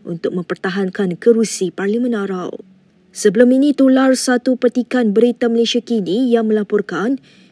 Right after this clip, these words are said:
kenyataan Syahidan yang menasihati orang umno supaya reda jika tidak terpilih sebagai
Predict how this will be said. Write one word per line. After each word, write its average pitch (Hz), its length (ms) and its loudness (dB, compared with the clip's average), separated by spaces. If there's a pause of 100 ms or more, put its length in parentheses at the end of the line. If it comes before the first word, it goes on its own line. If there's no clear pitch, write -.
(100)
kenyataan 185 480 -2
Syahidan 190 560 -2
yang 226 160 4
menasihati 220 720 0
orang 208 400 0
umno 196 400 -4
supaya 233 480 -2
reda 208 480 -2 (400)
jika 262 400 4
tidak 262 400 0
terpilih 226 400 2
sebagai 190 480 -6